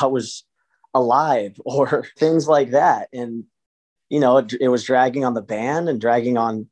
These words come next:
on fans and mainly dragging on myself. So, I mean, a, a global pandemic is never a good thing, but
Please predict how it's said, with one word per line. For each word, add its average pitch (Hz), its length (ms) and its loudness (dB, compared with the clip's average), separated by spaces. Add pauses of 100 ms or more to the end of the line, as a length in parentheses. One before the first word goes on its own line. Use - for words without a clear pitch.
(140)
on 101 180 -2
fans 147 640 2
and 101 260 -2 (300)
mainly 135 440 4
dragging 127 360 4
on 127 160 2
myself. 107 600 -2
So, 98 460 -8 (500)
I 117 120 0
mean, 120 200 4
a, 113 240 4
a 123 200 4
global 147 420 2
pandemic 123 720 -4
is 104 280 -14
never 135 400 4
a 110 80 2
good 113 220 2
thing, 120 480 -2
but 98 220 -6